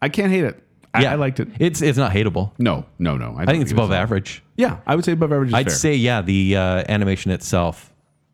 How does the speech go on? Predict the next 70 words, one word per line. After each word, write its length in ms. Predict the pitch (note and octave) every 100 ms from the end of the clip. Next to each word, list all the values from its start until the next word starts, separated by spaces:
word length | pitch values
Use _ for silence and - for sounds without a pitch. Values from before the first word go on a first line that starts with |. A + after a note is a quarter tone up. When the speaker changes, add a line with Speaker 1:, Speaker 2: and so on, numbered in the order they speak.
| _
Speaker 2:
was, 300 | G2+ G2 -
is 200 | - G2
what 320 | F#2+ F2+ F#2 -
stuck 300 | - F2+ E2+
out 120 | -
to 100 | F#2
me. 240 | E2 D#2+ - _
And 100 | C3
the 40 | B2
voice 180 | C3+ A#2+
acting 260 | G2+ G2
is 40 | F2
very 200 | F#2 F2
good 160 | F#2
as 100 | F2+
well. 180 | G2+ F#2+ _ _
Speaker 1:
Yeah. 220 | F2+ D2+ - - _ _ _ _ _ -
I'm 60 |
trying 160 | - -
to 40 | E3
remember. 140 | C3+
There 80 | G#2+
was 100 | G#2
something 280 | E3 E3+ D3+
I 40 |
was 100 | A#2+
gonna 220 | A#2+ G#2+
say 180 | - B2
to 80 | A2+
you 80 | G2
guys, 260 | E2+ E2+
and 60 | F#2+
I 40 |
was 80 | E2+
like, 100 | D#2
"No, 100 | F2+
no, 140 | A2 E2+
I 60 |
need 100 | F2+
to 80 | G2
save 240 | - A#2
it 80 | G2+
for 100 | -
the 120 | G2+
show," 240 | F#2 G#2 E2
as 240 | A2 A#2
we 60 | A#2
were 80 | G#2+
watching 320 | G#2+ G#2+ F2
it, 140 | D#2 -
and 100 | F2
I, 160 | E2+ -
I 60 |
saved 340 | A2+ - D#3 F#2
it. 120 | -
Speaker 2:
Did 120 | A#2
it 20 |
have 140 | A#2 A2+
anything 260 | A#2+ B2+
to 100 | B2+
do 120 | A2+ A2
with 160 | G#2
Avatar? 580 | G2 F#2 - F2+ E2+ F#2+ - _ _ _ _ _ _
Speaker 1:
No. 200 | A2+ C3+
Speaker 2:
Being 160 | A#2 C#3
the 100 | C3+
different 240 | A#2 G#2+
nations 320 | G2 F#2 G2 F#2
coming 260 | F#2 F#2
together. 560 | F#2 F#2 F2+ F2+ F2+